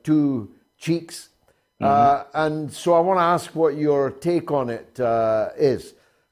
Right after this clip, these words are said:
Speaker 1: First of all, um, it, on the Republican side,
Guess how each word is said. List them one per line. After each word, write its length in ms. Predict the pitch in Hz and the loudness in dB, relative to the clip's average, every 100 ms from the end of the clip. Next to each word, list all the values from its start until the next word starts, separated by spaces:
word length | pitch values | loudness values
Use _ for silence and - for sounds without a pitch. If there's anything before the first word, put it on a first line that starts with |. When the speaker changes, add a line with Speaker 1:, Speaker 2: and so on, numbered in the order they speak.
| _ | _
Speaker 1:
First 280 | 220 226 214 | 0 0 0
of 100 | 175 | 2
all, 480 | 160 147 131 110 - _ | 4 4 2 -4 -14 _
um, 460 | 123 135 131 131 127 - _ _ _ - | -2 2 2 0 -12 -18 _ _ _ -2
it, 220 | 165 - | -2 -2
on 340 | 123 120 196 | -6 0 0
the 100 | 190 | 4
Republican 640 | 170 - 165 160 165 139 101 | 2 2 0 2 0 -2 -8
side, 500 | - 123 101 80 - | -6 -2 -2 -4 -14